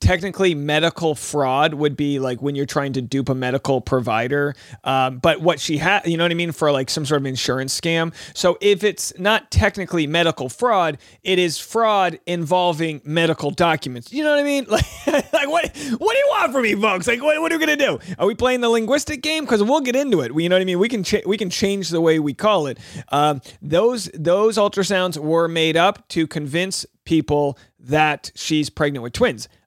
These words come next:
Uh, that's my opinion. Uh, there might be another motivation. She says her accounts were hacked and it was her ex who did that, which is what she claims, uh, when, uh, you know, the previous pregnancy that she had with her ex, she claims that it was never twins,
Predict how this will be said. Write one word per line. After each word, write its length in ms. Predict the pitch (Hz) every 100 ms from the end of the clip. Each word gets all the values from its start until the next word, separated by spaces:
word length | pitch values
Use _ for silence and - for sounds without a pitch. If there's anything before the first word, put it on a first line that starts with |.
| -
Uh, 340 | 151 147 143 - _ _
that's 340 | 170 202 - -
my 260 | 131 185 233
opinion. 840 | 185 - - 165 147 139 147 185 - - -
Uh, 340 | 147 147 143 131
there 140 | 156 180
might 160 | 190
be 100 | 180
another 200 | 175 165
motivation. 640 | 165 165 143 160 156 175
She 200 | 151 -
says 340 | 165 - 156 151
her 120 | 135 -
accounts 400 | 131 127 160 156 143
were 80 |
hacked 300 | 139 139 139
and 100 | 131
it 60 | 127
was 160 | 127 123
her 120 | 127
ex 200 | 139 -
who 80 | 123
did 180 | 131
that, 220 | 127 135 - - -
which 160 | 123
is 60 | 135
what 140 | 147
she 120 | - 139
claims, 460 | - 135 135 127 -
uh, 100 | 139
when, 260 | 131 127 123 - - -
uh, 340 | 135 131 127 123
you 100 | 165
know, 80 | 143
the 140 | 139
previous 600 | 147 - 285 247 220 185
pregnancy 800 | - - 180 151 139 - 127 135 - _ _ 147
that 140 | 151
she 120 | 151
had 200 | 135 131
with 140 | 135 135
her 160 | 139
ex, 340 | 127 131 - - - -
she 320 | - - 190
claims 600 | 175 - 180 165 160 160
that 420 | - 139 147 143 -
it 120 | 160
was 200 | 156 127
never 460 | 156 160 160 160
twins, 800 | 143 - 165 170 170 226 240 -